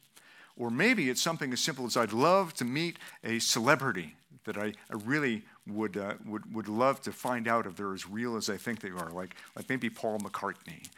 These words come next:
or maybe you're a fan of Scarlett Johansson, or, or maybe even Justin Bieber. That's not my particular bent, but that's all right. Maybe the idea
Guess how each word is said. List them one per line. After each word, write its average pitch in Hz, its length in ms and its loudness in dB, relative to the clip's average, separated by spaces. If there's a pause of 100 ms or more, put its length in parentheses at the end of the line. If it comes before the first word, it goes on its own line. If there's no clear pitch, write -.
(200)
or 98 320 -4 (180)
maybe 117 260 0
you're 113 180 0
a 107 40 0
fan 117 340 0
of 98 160 -4 (100)
Scarlett 113 400 2
Johansson, 107 580 -2
or, 92 220 -6
or 107 60 -6
maybe 123 260 -2
even 110 180 -4
Justin 107 420 -4
Bieber. 87 460 -4 (540)
That's - 440 -2
not 101 180 -10
my 110 120 -4
particular 101 500 -10
bent, 107 320 -6
but 92 140 -10
that's 101 220 -6
all 95 120 -6
right. 95 380 -4 (1700)
Maybe 147 720 4 (240)
the 139 200 0
idea 131 960 6